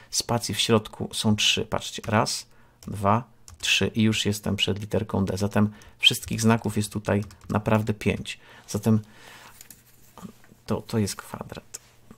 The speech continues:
ten niekształtny prostokąt. Zatem jak to wyświetlić? Mam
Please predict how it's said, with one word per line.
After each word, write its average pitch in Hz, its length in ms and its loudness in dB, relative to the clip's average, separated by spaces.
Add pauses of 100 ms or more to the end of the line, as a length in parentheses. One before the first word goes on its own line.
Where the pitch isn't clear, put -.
(160)
ten 101 180 -4 (340)
niekształtny 101 540 -2
prostokąt. - 540 -10 (720)
Zatem 113 460 4 (260)
jak 120 240 4
to 104 120 0
wyświetlić? - 680 -2 (600)
Mam 131 340 4